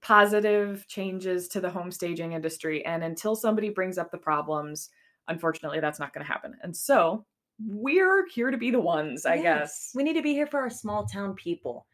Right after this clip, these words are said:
Speaker 1: Yeah.
Speaker 2: I feel like a lot of everything that's out there is for bigger industries,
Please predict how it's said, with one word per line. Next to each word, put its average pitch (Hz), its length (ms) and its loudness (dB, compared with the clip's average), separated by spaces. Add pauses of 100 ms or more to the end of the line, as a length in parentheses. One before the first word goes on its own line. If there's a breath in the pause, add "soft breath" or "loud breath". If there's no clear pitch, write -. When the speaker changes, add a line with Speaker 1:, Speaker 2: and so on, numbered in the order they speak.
(140)
Speaker 1:
Yeah. 139 200 -6
Speaker 2:
I 135 100 2
feel 233 180 0
like 220 180 0
a 190 60 2
lot 180 220 0
of 170 140 0 (460)
everything 185 360 -4
that's 165 220 -4
out 160 160 -4
there 151 160 2
is 139 160 -4
for 143 340 -4
bigger 156 360 0
industries, 135 640 -8